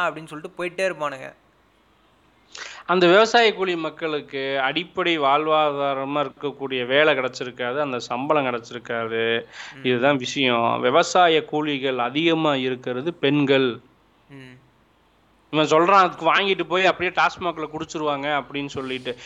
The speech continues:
Speaker 2: நீ மட்டும் விஸ்கி குடிப்ப,
Speaker 1: ம்.
Speaker 2: என் ஊர் மக்கள் வந்து ஒரு நூறு ரூபா பிராந்தி வாங்கி குடிச்சா, அப்படியே குடிச்சாலும் என்னடா பிரச்சனை? நான் கேக்குறேன்,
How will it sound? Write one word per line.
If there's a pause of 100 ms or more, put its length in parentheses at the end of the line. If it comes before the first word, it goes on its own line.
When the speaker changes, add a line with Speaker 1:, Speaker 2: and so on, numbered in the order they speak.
(160)
Speaker 2:
நீ
மட்டும்
விஸ்கி
குடிப்ப, (440)
Speaker 1:
ம்.
Speaker 2:
என்
ஊர்
மக்கள்
வந்து
ஒரு
நூறு
ரூபா
பிராந்தி
வாங்கி
குடிச்சா, (220)
அப்படியே
குடிச்சாலும்
என்னடா
பிரச்சனை?
நான்
கேக்குறேன்,